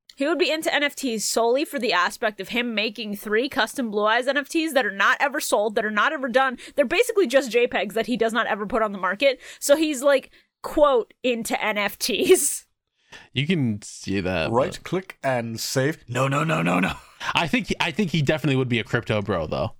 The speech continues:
Speaker 1: I think Mokuba would stab him if he ever became
Speaker 2: I
Speaker 1: a
Speaker 2: feel
Speaker 1: crypto
Speaker 2: like
Speaker 1: bro.
Speaker 2: Kaiba would make a Kaiba coin, and he'd be like, "This is going to take over the entire world of currency. Invest in Kaiba coin."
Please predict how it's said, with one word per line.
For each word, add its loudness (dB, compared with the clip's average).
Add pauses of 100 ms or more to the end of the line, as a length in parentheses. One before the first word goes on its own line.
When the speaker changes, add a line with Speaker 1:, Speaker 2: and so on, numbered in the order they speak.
(340)
Speaker 1:
I 0
think 4
Mokuba 2
would 2
stab -2
him -10
if -8
he -2
ever -2
became 2
Speaker 2:
I 2
Speaker 1:
a 0
Speaker 2:
feel 2
Speaker 1:
crypto 2
Speaker 2:
like 2
Speaker 1:
bro. 4
Speaker 2:
Kaiba 2
would 4
make 2
a 2
Kaiba -2
coin, -2 (200)
and 2
he'd 0
be 0
like, 0
"This -2
is -8
going 2
to 2
take -4
over 2 (220)
the 2
entire 0
world 2
of -2
currency. 0 (500)
Invest 0
in 2
Kaiba 0
coin." 0